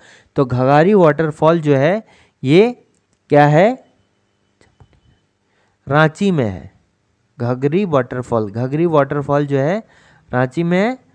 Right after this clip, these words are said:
जामुनी नदी पर है, जामुनी या जमुनी नदी पर है, ठीक है।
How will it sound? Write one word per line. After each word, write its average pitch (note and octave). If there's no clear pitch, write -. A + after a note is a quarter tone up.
जामुनी D3+
नदी C3+
पर A#2+
है, G2
जामुनी C#3
या C#3+
जमुनी C3+
नदी D3
पर A#2
है, G2
ठीक -
है। F#3+